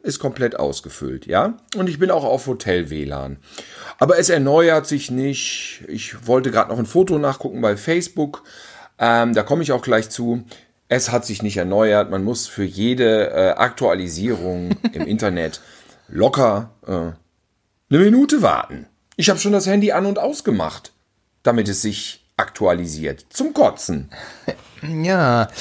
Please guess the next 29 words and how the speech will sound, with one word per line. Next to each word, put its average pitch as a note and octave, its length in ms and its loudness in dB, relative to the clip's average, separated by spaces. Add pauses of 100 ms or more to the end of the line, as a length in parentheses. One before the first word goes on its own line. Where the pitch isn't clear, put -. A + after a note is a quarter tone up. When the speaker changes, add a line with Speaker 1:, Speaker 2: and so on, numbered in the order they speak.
(320)
Speaker 2:
und D#3 300 0
L F3 140 6
T F#3+ 120 2
E, A3+ 440 2
äh, A3 600 0
ist G#3 120 -2
schwach C3 340 0
bei G2+ 140 2
dir, F2+ 220 -2
ja? D#3 360 2
Speaker 1:
Ich A3+ 280 0
hab C#4 120 -2
aber G3+ 240 0
W D4+ 120 0
lan. F#2+ 460 0
Speaker 2:
Ja, B2+ 420 -4
ja. G2 380 -2 (160)
Speaker 1:
Geht D3 260 2
W A3 140 2
lan A3+ 220 2
nicht A3+ 180 2
über G3+ 200 0
alles, F#3 260 -2
wenn F#3+ 100 -2
man F3+ 140 -4
das E3 160 -6
hat F3 120 -4
im E3 200 -8
Hause? E3+ 400 -6